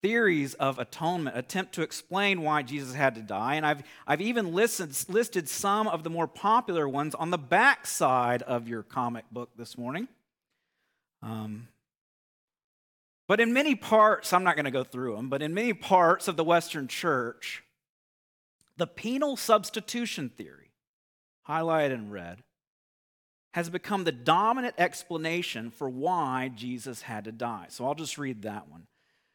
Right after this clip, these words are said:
Penal substitution contends that God is holy and that humans are sinful.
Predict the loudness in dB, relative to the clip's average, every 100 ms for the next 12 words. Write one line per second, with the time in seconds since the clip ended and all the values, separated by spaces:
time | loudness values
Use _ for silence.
0 | _ -4 -2 0 -2 4 4 4 -6 -2
1 | -4 -2 -4 -6 -8 -8 -8 -6 -6 -6
2 | -2 -2 4 6 6 4 2 -6 0 4
3 | 4 4 -2 -10 _ _ _ -12 -12 -8
4 | -6 -4 -4 -6 -8 -10 -8 -8 -8 -10
5 | -16